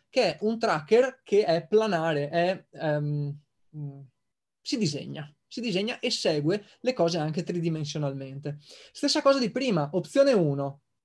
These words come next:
Se non c'è nulla di selezionato nella mia timeline qui sotto, nella mia, nella mia no-, nei miei nodi, e io faccio planar tracker, il planar tracker mi finisce qua, così,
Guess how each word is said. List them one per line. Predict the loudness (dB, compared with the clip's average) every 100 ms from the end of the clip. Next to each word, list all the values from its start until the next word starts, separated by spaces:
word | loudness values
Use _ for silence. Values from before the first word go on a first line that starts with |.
| _ -4
Se | 2
non | 4 4
c'è | 4
nulla | 4 4 2 2 2
di | 0
selezionato | 0 0 0 -4 -2 -2 -2 0 0 -4 _ _ _ _ _ _ -10
nella | -6 -4
mia | -2 -2 -4 -6 _ -10
timeline | -8 -6 -6 -4 -6
qui | -8
sotto, | -6 -8 -6 -6
nella | -4 -4
mia, | -6 -6 -8 -12 -16 _ -8
nella | -4 -4 -4
mia | -4
no-, | -4 -4
nei | -2
miei | 0 0
nodi, | -2 -4 -4 -6 _ _ _ 0
e | 2
io | 4
faccio | 2 -2 -2
planar | 0 0 0 -2
tracker, | 0 0 0 0
il | 0
planar | -2 -2 -2 -2
tracker | -4 -4 -4 -2
mi | -2
finisce | -4 -4 -4
qua, | -4 -4
così, | -4 -6 -6